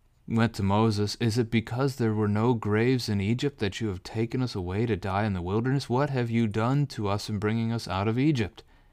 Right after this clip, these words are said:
Is not this what we said to you in Egypt? 'Leave us alone that we may serve the Egyptians?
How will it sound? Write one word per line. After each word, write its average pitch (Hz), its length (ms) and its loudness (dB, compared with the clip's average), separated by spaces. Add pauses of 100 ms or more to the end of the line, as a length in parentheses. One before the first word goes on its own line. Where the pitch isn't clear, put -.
(320)
Is 98 160 -2
not 95 280 2
this 104 280 0
what 117 100 2
we 110 140 2
said 101 280 -2
to 120 80 -4
you 110 60 2
in 95 60 0
Egypt? 117 380 -2
'Leave 107 260 2
us 123 160 -2
alone 101 340 2
that 113 80 0
we 95 120 0
may 90 160 0
serve 107 360 0
the 92 120 -2
Egyptians? 120 580 -4